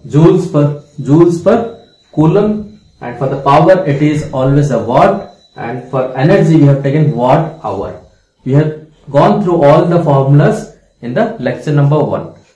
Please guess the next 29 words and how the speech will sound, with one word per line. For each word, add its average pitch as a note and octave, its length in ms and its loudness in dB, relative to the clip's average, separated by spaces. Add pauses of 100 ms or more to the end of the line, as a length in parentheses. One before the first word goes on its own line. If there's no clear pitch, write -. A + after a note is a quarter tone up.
Now D3 160 -2
let C#3+ 160 0
us G#3+ 160 0
solve D#3 320 2
some C#3 180 0
of C3+ 140 0
the E3 140 -2
problems C3+ 520 0
related C#3+ 600 0
to C3 80 -10
the G3+ 400 -6
lecture A2 280 -8
number A#2+ 280 -6
one. - 380 -14 (440)
Moving F3 300 4
to F3 40 0
the F3 160 2
first F3 300 2
one. - 180 -8 (1200)
What C3+ 160 0
it - 160 -4
says? - 560 -2 (3250)
What C3+ 160 -2
is F3 100 2
there? F3+ 380 0 (1040)
Now C#3+ 360 0
problem F3 400 2
number F3 220 4
one. - 480 0